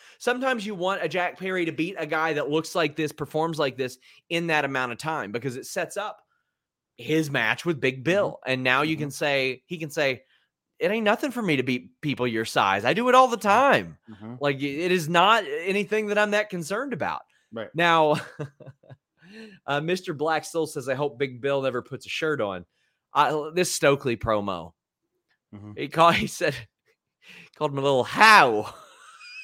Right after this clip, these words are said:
Speaker 1: A little hoe.
Speaker 2: Mm-hmm.
Speaker 1: I live for this shit.
Speaker 2: Yep, yep.
Speaker 1: Uh, Tom LaValle had a, <laughs> says,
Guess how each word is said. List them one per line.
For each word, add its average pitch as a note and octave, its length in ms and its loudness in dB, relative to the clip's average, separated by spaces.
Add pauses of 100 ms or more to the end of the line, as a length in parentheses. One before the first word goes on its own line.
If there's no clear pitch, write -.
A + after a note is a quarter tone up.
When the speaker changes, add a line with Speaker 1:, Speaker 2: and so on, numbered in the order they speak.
(2500)
Speaker 1:
A E4+ 120 0
little E4 600 6
hoe. E4 680 6 (400)
Speaker 2:
Mm-hmm. G#3 1160 -8
Speaker 1:
I B3+ 220 2
live C4+ 320 6
for A#3+ 140 6
this F#3+ 240 2
shit. F3+ 460 -4 (100)
Speaker 2:
Yep, B2+ 240 -4 (140)
yep. C3 240 -2
Speaker 1:
Uh, F3+ 340 2 (420)
Tom B3+ 280 4
LaValle F#3+ 480 4
had D#3+ 220 4
a, C3+ 300 2 (360)
<laughs> G3 380 -16
says, C3 260 -6